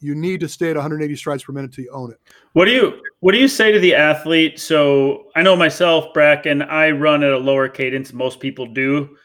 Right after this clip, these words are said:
Speaker 2: without being conscious about it. Um, but then my cadence will pick up. Let's say if I go out and do threshold work or fast intervals, I'll rise above one eighty. But on my easy runs, you know, if I'm not cognizant of it, I can be in the one sixties,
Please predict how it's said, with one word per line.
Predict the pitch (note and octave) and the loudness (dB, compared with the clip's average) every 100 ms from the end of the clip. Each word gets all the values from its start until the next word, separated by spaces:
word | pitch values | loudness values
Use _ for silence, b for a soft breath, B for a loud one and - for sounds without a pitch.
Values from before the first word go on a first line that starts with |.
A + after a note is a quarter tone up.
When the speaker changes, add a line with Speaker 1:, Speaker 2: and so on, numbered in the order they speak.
| b | b
Speaker 2:
without | C#3+ C#3 C#3 C#3 - | -2 2 2 0 -2
being | D#3 D3 C#3+ C#3+ | -2 0 -4 -6
conscious | D3+ D3+ C#3 C#3+ | -4 -4 -4 -8
about | D3+ D3 D3 | -2 0 2
it. | D3+ D3+ b b b _ | 0 -8 b b b _
Um, | D#3 D#3 D3+ D3 D3 C#3+ C#3+ - | 2 4 4 4 2 0 -6 -4
but | D3 F3+ | -2 0
then | G3+ | 0
my | F#3 F#3 | 2 -2
cadence | F#3 F3 D#3+ D3 | 0 -2 -2 -6
will | C#3+ | -6
pick | D#3 C#3+ | -6 -2
up. | D3 C#3 | -2 -2
Let's | C#3+ C#3 | -4 -6
say | D#3 | -6
if | C#3+ | -4
I | C#3+ | -4
go | C3+ C3+ | -2 -2
out | C#3 | -2
and | C3+ | -6
do | C3 | -14
threshold | - C#3+ C#3 C#3+ C3 | -2 -4 -2 -6 -6
work | C3 C3 B2+ B2+ | -4 -6 -6 -14
or | |
fast | A#2+ C3+ C3 C#3+ | -4 -4 -2 -4
intervals, | C3+ B2 B2+ B2 | -6 -4 -6 -4
I'll | C3 B2+ | -4 0
rise | C3 B2+ B2+ | 0 -2 -4
above | - D3+ C#3 | 2 2 2
one | C3 B2 | -4 -6
eighty. | A2+ G#2 G#2 _ _ _ | -8 -12 -18 _ _ _
But | C#3 | -2
on | C#3 C#3 | -2 0
my | C#3 | 0
easy | F#3+ D3+ D3 | 0 -2 0
runs, | C3+ B2+ B2+ B2+ C3 | 0 0 -4 -10 -6
you | C3 | -4
know, | B2+ | -2
if | B2 | -4
I'm | C3+ | -4
not | C3+ C3 | -6 -6
cognizant | - C3+ C#3+ C#3+ C3 A#2 | -4 -4 -2 -6 -10 -10
of | A#2 | -8
it, | A#2+ | -6
I | C3+ | -6
can | C#3+ | -6
be | C3 | -8
in | B2+ | -8
the | A#2+ | -6
one | A#2+ A#2 | -6 -6
sixties, | - C3 - A#2+ A#2+ A2+ - | -14 -14 -16 -16 -16 -16 -20